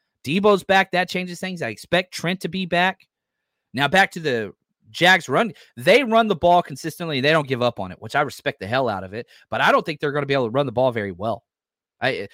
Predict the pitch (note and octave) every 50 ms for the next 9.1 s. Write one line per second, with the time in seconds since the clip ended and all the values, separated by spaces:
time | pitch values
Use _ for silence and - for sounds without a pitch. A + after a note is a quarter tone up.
0 | - _ _ - A#2+ C3 D3+ E3+ D#3+ - G#3 G3+ G#3+ - - G3 G#3 G#3+ G#3 G#3
1 | G#3 G3 - G#3+ A3 G3 - - G3 F#3 G#3+ A3+ - G3+ C#3+ A#2+ - - C3+ D3+
2 | D#3+ - - G3 F3 E3 F3 G#3+ G#3 - - G2 D#2+ _ _ _ _ _ _ _
3 | _ _ _ _ _ _ _ _ - G#2+ B2 E3 A3+ C4+ B3+ C4 C4+ C4 - A3
4 | F3 C#3+ D#3+ G3 A3 A#3+ G#3+ - - G#3+ G#3+ G#3+ G#3 G3+ F#3+ E3 C3 G#2+ B2+ D3+
5 | F3+ A3 A#3+ - C#4 D4 D4 C#4 - _ _ _ _ _ _ _ - D3 C#3 C3
6 | D#3 A3 D4+ D#4+ C#4 A#3+ G3+ D3+ C3 C#3 F3 A3+ B3+ - - A#3 G3+ E3 E3 A3+
7 | B3+ G#3+ D3+ B2+ - - F3+ F3+ D#3+ B2+ - - - - - C#4+ E4+ D#4 - -
8 | G#3 G#3 F#3 D#3+ - - - D#3+ D#3+ D3 B2 G#2+ A2 G#2+ G#2 G2 F#2 G2 _ -
9 | - _